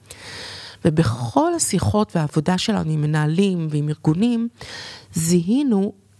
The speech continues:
את העניין הזה שכשיש, שיש שונות גם באנרגיה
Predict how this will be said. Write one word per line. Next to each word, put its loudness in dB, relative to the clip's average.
את 0
העניין 2
הזה -2
שכשיש, 0
שיש 2
שונות 2
גם 0
באנרגיה 2